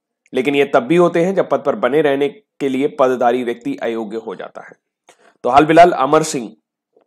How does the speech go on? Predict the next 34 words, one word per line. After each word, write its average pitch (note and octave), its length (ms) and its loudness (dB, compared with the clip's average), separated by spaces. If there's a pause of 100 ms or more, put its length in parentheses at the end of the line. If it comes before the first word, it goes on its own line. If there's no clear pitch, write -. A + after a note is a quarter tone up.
(220)
जिनकी B2 180 -10
मृत्यु C3 280 -2
हो D#3+ 120 4
गई C3+ 140 2
थी, A2+ 140 -10
उनकी B2 260 -10
जगह A#2 180 -4
ये A#2+ 260 -2
सीट A#2+ 300 -10
खाली B2 200 -2
हो C3 120 -4
गई। A#2+ 160 -4 (540)
राज्यसभा E3+ 440 6
की G3+ 120 2
बात F#3+ 220 6
करें, F#3 180 4
क्योंकि F#3 200 2
राज्यसभा D3+ 380 4
सांसद D3 680 0 (240)
थे D3+ 120 6
वो, C#3+ 180 2
तो D3+ 180 -2
राज्यसभा C3+ 400 2
एक D3+ 160 2
स्थायी C#3 360 -4
निकाय C3 320 0
होता B2+ 300 -2
है C#3 80 -10
और G3 180 -6
इसका C3 180 -4
विघटन B2+ 440 -2
कभी C3+ 240 0
नहीं B2+ 200 -4
होता। - 440 -8